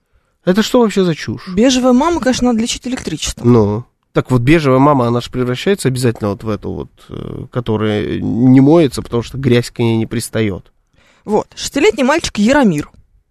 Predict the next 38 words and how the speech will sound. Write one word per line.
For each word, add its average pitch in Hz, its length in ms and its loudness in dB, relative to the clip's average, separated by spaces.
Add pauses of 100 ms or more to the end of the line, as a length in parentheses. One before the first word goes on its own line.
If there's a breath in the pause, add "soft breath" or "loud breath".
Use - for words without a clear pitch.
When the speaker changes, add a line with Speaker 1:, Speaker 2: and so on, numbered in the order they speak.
(200)
Speaker 2:
В - 140 -20
принципе, 254 340 -4
уже 208 140 -2
понятно 196 420 -2
всё. 113 140 -4
Speaker 1:
Ага. 110 360 -2 (280 soft breath)
Speaker 2:
А, 185 260 -4
абсолютно 185 460 -6
здесь 180 160 -10
согласна 175 360 -8
с - 60 -12
своей 160 120 -10
подружкой. - 440 -8
Умер 302 380 4
из-за 226 300 2
отрицания 302 500 -2
его 208 240 0
родителями 208 440 -2
медицины. 190 580 -4 (200)
Всю - 260 -6
жизнь 214 220 2
Speaker 1:
Ага. 110 100 2
Speaker 2:
лечили 101 280 2
травяными 185 400 0
настоями. 370 580 0 (380 soft breath)
У 220 40 0
него 214 140 4
случился 160 400 -6
приступ 185 320 -2
с - 60 -10
судорогами, 147 500 -4
потерей 156 320 -4
сознания. 320 560 -2
Симптомы 294 420 0
повторились, 233 920 0
но 247 100 2
родители 277 440 2
вместо 170 420 -2